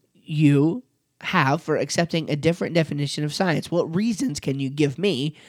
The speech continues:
for using a definition of science other than the word knowledge?" Well, if you work through those reasons, all right? I'm not gonna give you any examples here, but you'll work through those reasons as they come up. It's likely that you're gonna be able to,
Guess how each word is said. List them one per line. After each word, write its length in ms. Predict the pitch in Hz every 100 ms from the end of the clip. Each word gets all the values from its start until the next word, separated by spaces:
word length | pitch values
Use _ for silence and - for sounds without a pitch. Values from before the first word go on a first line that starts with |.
| - - _
for 180 | - 208
using 540 | 190 208 247 208 175 -
a 100 | 147
definition 600 | 156 170 147 151 151 156
of 140 | 139
science 400 | - 143 151 170 -
other 220 | 147 175
than 160 | 165 147
the 80 | 147
word 400 | 131 233 139 151 _ _ -
knowledge?" 680 | 135 151 175 123 - - - _ _ _ _ _ _ _ _ _ _ _ 135
Well, 420 | 117 151 208 - -
if 120 | 165 -
you 440 | - - - 190
work 180 | 180 196
through 160 | 190 170
those 260 | 151 151
reasons, 480 | 160 156 - - -
all 80 | -
right? 180 | 127 131
I'm 120 | 135
not 100 | 135
gonna 120 | 147
give 120 | 143
you 80 | 143
any 80 | 139
examples 420 | 127 156 151 151
here, 220 | 190 180
but 180 | 151 131 - - -
you'll 160 | 226
work 220 | 196 208
through 220 | - 202 170
those 240 | 151 151
reasons 360 | 170 175 156 139
as 140 | 143
they 80 | 143
come 260 | 156 147
up. 160 | 151 -
It's 220 | - -
likely 340 | 147 160 - 165
that 120 | 135
you're 120 | 127
gonna 200 | 135 131
be 200 | 131 135
able 220 | 131 139 131
to, 320 | 127 113